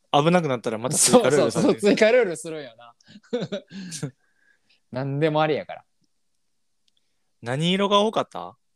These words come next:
Speaker 1: 踏むの。
Speaker 2: あー。
Speaker 1: 変な色、
Speaker 2: えー。
Speaker 1: 色、なんか名前のない色やったな。
Speaker 2: <laughs> どんな色踏んの？
Speaker 1: なんか。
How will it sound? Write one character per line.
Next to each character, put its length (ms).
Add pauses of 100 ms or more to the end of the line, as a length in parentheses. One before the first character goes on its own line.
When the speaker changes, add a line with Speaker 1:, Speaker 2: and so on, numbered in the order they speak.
(140)
Speaker 1:
踏 100
む 100
の。 160 (640)
Speaker 2:
あ 1300 (160)
ー。 40
Speaker 1:
変 180
な 100
色、 120
Speaker 2:
え 40
ー。 20
Speaker 1:
色、 240
な 80
ん 40
か 80
名 180
前 200
の 100
な 140
い 80
色 100
や 60
っ 20
た 120
な。 300 (300)
Speaker 2:
<laughs> 580
ど 80
ん 140
な 120
色 160
踏 160
ん 40
の？ 120
Speaker 1:
な 60
ん 40
か。 440